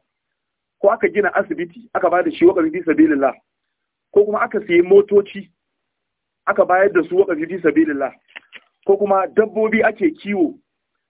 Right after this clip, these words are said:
ana kiwon dabbobi, aka ce wa'annan dabbobi ne na waƙafi.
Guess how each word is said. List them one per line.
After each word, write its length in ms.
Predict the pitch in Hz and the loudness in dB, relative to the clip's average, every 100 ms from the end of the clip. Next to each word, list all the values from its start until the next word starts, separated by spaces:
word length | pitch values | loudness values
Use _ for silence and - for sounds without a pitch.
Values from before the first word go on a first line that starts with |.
| _ | _
ana 240 | 196 208 185 | -2 0 0
kiwon 320 | - 202 165 | 2 2 2
dabbobi, 340 | 180 170 185 202 | -2 0 0 0
aka 120 | 180 | -2
ce 100 | 185 | -6
wa'annan 340 | 180 190 180 151 | -6 -6 -8 -2
dabbobi 400 | 170 170 165 185 | 0 2 0 -2
ne 100 | 160 | -4
na 100 | 151 | -2
waƙafi. 380 | - 143 131 | -2 -4 -12